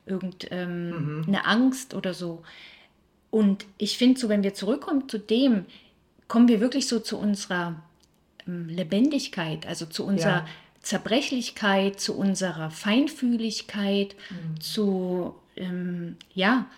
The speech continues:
Speaker 1: und da, und das ist aber eine mega Power. Also wir haben eigentlich immer Angst, also der Mind hat eigentlich Angst vor dem, aber das ist eigentlich so, da können wir, da sind wir echt, da fühlen
Speaker 2: Mhm.
Speaker 1: wir, was gerade passiert.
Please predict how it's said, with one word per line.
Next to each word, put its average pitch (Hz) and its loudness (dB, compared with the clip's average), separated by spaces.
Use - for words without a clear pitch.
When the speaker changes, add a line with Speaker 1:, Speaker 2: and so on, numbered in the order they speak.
Speaker 1:
und 208 2
da, 185 4
und 208 2
das 208 0
ist - -8
aber 196 0
eine 190 0
mega 233 2
Power. 269 -2
Also - -4
wir 196 -2
haben 208 0
eigentlich 190 -6
immer 175 -6
Angst, - -4
also 190 -10
der - -12
Mind 190 -2
hat 233 -4
eigentlich 170 -8
Angst 269 -4
vor 220 -6
dem, 180 -4
aber 196 -2
das 202 2
ist - -10
eigentlich 196 -2
so, 190 0
da 185 -4
können 262 6
wir, 202 2
da 190 0
sind 247 4
wir - -4
echt, - -2
da 196 -2
fühlen 285 4
Speaker 2:
Mhm. - 4
Speaker 1:
wir, 262 2
was 180 -6
gerade 170 -4
passiert. 165 -10